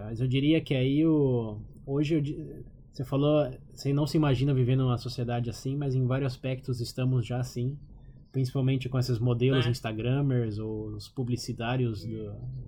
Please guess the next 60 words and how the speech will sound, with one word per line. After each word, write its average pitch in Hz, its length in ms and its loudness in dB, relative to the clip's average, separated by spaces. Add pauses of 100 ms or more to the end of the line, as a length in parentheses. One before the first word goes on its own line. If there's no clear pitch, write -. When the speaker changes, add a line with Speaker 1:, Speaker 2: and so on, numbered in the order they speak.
(1080)
Speaker 1:
é, 110 220 -8
do 117 120 -2
Twitter, 123 600 0
que 127 60 -2
no 139 80 0
Brasil 139 540 2
eu 143 60 -2
não 139 80 -2
sei 147 160 -2
se 143 80 -4
é 139 60 -2
tão 139 200 -2
forte 127 280 0
nos 123 100 0
Estados 127 220 -2
Unidos, 113 340 -2
mas, 107 300 -8
é, 104 280 -8 (1200)
tem 160 180 0
coisas 170 400 6
que - 100 -12
só - 160 -2
pode 165 260 0
fazer 156 440 2
se - 120 -12
você 175 220 -4
passar 160 400 -2
de 170 60 0
um 170 40 2
determinado 160 380 0
número 170 300 2
de 175 100 -2
likes 139 380 0
ou 151 40 -4
seguidores, 135 540 0
né? 117 220 -6
Como 131 180 0
no 135 100 2
próprio 143 340 2
YouTube, 135 420 2
não 117 140 -2
dá 131 120 0
pra 131 140 -2
você 127 180 0
monetizar 123 640 2
vídeo 127 260 0
a 127 40 2
menos 127 240 2
que - 80 -6
você 135 180 -2
tenha 131 260 -2
mil 127 160 4
seguidores 123 720 0
e 127 380 -2
quatro 127 280 -2
mil 127 140 4
horas 117 300 0
de 113 80 -4
vídeo 110 440 -6
assistido. 101 520 -8